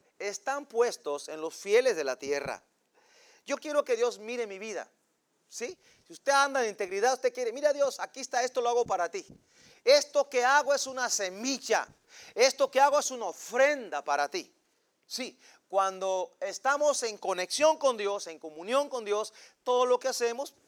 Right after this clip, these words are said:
queremos que lo vea. Pero cuando estamos mal con Dios,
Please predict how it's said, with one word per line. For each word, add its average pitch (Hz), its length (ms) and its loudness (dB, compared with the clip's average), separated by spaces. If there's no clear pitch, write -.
queremos 170 320 -8
que 147 120 -8
lo 135 140 -6
vea. 165 300 -8
Pero 240 240 4
cuando 220 220 0
estamos 285 340 -2
mal 254 200 -2
con 240 180 -4
Dios, 214 240 0